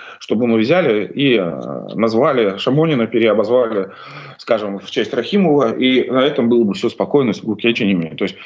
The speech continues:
я считаю, что свою точку зрения в первую очередь должен высказать глава республики, который создал для этого специальную комиссию для предложения. А, первое, да. Второе,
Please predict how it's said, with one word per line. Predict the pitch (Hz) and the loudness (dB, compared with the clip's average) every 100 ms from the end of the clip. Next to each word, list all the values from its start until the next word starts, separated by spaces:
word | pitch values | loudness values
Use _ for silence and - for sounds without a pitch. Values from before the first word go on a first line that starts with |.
| - - | -16 -6
я | - | -2
считаю, | - - 151 | 0 0 -2
что | 135 131 117 - | 0 0 0 -2
свою | - 170 139 | 0 2 4
точку | 113 - 101 | 0 -2 0
зрения | 117 95 85 | 0 0 -4
в | 82 | -2
первую | 120 95 92 | 0 2 2
очередь | 90 82 82 | 0 -2 -2
должен | 90 90 | 0 0
высказать | 85 67 67 | -2 -4 0
глава | 131 180 135 | 2 2 2
республики, | 135 127 143 127 113 | 0 -2 -2 -2 -2
который | 123 120 120 110 | -6 -2 -2 0
создал | 143 120 113 | 0 2 2
для | 101 107 | 2 2
этого | 101 | 0
специальную | 101 - 101 127 110 - - - - | -4 -6 -2 0 0 -6 -18 -10 -2
комиссию | 127 127 - 113 | 0 0 -2 -2
для | - | -4
предложения. | 104 101 107 98 98 87 87 - - - - - - - - - | -6 -2 0 0 0 -2 -6 -16 -20 -20 -18 -18 -18 -18 -20 -4
А, | 107 110 90 71 69 76 - | 2 2 2 0 -4 -8 -4
первое, | 135 95 87 | -2 0 -2
да. | 107 147 - _ - | -2 -2 -6 _ -14
Второе, | - - 156 143 107 | -6 -2 2 2 0